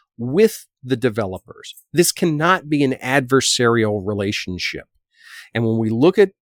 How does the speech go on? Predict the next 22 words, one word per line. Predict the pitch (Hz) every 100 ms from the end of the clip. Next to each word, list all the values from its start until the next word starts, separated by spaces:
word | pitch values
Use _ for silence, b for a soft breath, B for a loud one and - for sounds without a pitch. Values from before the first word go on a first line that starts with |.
| _ _ _
this | 120 151 196
type | - - 165 156
of | 147 -
work | 120 127 -
that | 104
we're | 113 113 -
outlining | 120 120 107 101 92 92
for | - 87
them, | 85 69 - _ _ _ B B B -
and | 104
we | 101
look | 107 147 196
at | 202
this | 165 -
type | - 135 -
of | 107
a | 110
thing, | 117 101 98
if | 120 -
we | 170 294
want | 262 240 220
developers | - 139 143 165 170 160 156